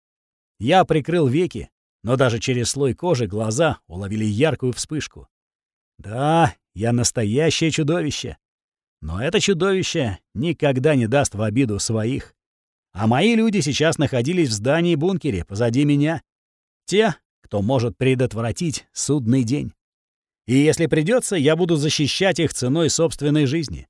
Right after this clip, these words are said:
Но не ради своего эго, а ради всего человечества. Открыл глаза.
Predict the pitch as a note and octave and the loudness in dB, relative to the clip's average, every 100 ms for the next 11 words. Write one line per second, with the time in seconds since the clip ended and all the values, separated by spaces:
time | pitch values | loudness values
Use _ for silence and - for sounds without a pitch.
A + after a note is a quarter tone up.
0 | _ _ _ _ _ - C#3 C#3+ C#3 A3 | _ _ _ _ _ 0 4 4 6 4
1 | E3+ - D#3+ D#3 E3+ E3 F#3 F2+ - _ | 4 0 2 2 2 2 0 -2 -8 _
2 | _ _ - F2+ A2+ G2 F2 - E2+ C#3 | _ _ -14 -6 -6 -6 -8 -10 -6 -6
3 | - A#2 A#2 D3 - A2+ A2+ - _ _ | -4 -4 -2 -4 -6 -10 -12 -20 _ _
4 | _ _ _ _ _ _ _ - G#2+ - | _ _ _ _ _ _ _ -10 -6 0
5 | A3 B3+ F#3+ E3+ D#3 C3 E3+ - | 2 4 4 4 6 4 0 -2